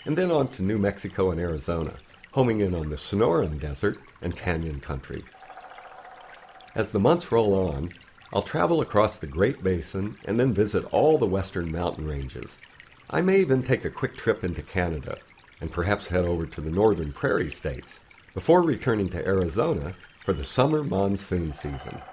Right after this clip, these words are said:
You can learn more about my journey by visiting my website, musicofnature dot com. While you're there, be sure to sign up for my free newsletter. This podcast will officially begin in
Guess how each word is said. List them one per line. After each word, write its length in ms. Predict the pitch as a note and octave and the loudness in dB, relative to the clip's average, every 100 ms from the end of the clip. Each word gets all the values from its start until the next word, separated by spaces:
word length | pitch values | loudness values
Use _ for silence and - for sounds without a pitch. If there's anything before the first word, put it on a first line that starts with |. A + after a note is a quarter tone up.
| - - - - - - - - - - - - - | -20 -20 -20 -20 -20 -20 -20 -20 -20 -20 -20 -20 -6
You 120 | B2 | -2
can 180 | C3 B2 | 0 4
learn 160 | D3 C3 | 6 6
more 280 | G#2+ F3 F3+ | 4 4 2
about 280 | C3 F2 | 0 -2
my 140 | D#2 D#2+ | -2 -4
journey 340 | D#2 D#2+ F2 | -2 -2 -2
by 220 | F#2+ D#2+ | -2 -6
visiting 520 | D#2 G#2+ C#3 - C3+ A2+ | 0 0 0 -2 -2 0
my 160 | G2 | 0
website, 640 | F2 F2+ F2+ - - C2 - - - - | 0 0 0 -4 -6 -6 -8 -20 -20 -8
musicofnature 1040 | F2 G#2+ A#2+ D3 - F2 E2+ F#2+ F#2+ G2+ F#2+ | 0 0 0 -4 -4 -4 0 0 0 -4 -4
dot 280 | F2 D#2 - | -4 -4 -6
com. 440 | - D#2 C2+ B1+ - - - - - - | -6 -4 -4 -6 -12 -20 -20 -20 -20 -2
While 160 | C#3+ F#3 | 2 2
you're 160 | C3+ | 2
there, 240 | F#2+ G#2 C#2+ | 4 2 0
be 160 | F#2 | -6
sure 240 | F2+ - E3 | -6 -2 -2
to 80 | - | -2
sign 320 | F#2+ F2+ E2+ | 0 0 0
up 160 | - | -4
for 100 | - | -6
my 140 | D#2 C#2+ | -6 -6
free 260 | - F2+ | -4 -4
newsletter. 640 | D2+ D#2 F#2 - D2+ C2+ - - - - - - - - - - - - - - - - - - - - - - - - | -4 -4 -4 -4 -6 -6 -10 -16 -20 -20 -20 -20 -20 -20 -20 -20 -20 -20 -20 -20 -20 -20 -20 -20 -20 -20 -20 -20 -20 2
This 160 | D#3 - | 2 4
podcast 580 | C#3 - - G#2 - | 0 0 0 -2 0
will 180 | - E2 | 0 0
officially 460 | D#2 - F#3 C3+ F#2+ | 0 -2 -2 0 0
begin 600 | D#2 E2 E2+ D2+ E2 G#2+ | 0 -2 -2 -2 -4 -4
in 180 | D#2+ | -6